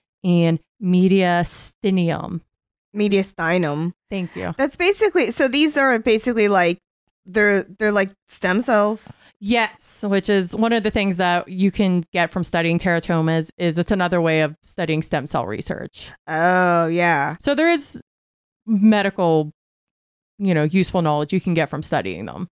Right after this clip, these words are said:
Speaker 2: Yeah.
Speaker 1: I don't wanna talk about that. I wanna talk about them being nasty, though.
Speaker 2: That was, uh, but by the way, what you're talking about is the freakiest thing that I, that I learned about teratomas recently is that they, like, they're just in you.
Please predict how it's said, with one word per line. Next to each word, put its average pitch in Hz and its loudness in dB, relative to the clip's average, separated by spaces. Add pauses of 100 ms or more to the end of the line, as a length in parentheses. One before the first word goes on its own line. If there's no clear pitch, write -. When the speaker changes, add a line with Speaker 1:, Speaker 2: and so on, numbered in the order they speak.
(140)
Speaker 2:
Yeah. 156 -6
Speaker 1:
I 294 0
don't 240 2
wanna 170 0
talk 160 -2
about 147 -10
that. 156 0
I 160 2
wanna 185 0
talk 156 -4
about 143 -8
them 151 -8
being 143 -8
nasty, 143 -6
though. - -10
Speaker 2:
That 277 2
was, 415 2
uh, 269 0
but 254 -2
by 262 0
the 254 2
way, 214 2
what 240 2
you're 269 0
talking 220 2
about 214 2
is 220 0
the 208 0
freakiest 208 0
thing 196 0
that 190 2
I, 185 2
that 190 0
I 185 2
learned 196 2
about 175 0
teratomas 180 -2
recently 175 -4
is 175 -4
that 175 -4
they, 180 0 (1000)
like, 196 -2 (140)
they're 240 -2
just 254 -2
in 220 4
you. 170 2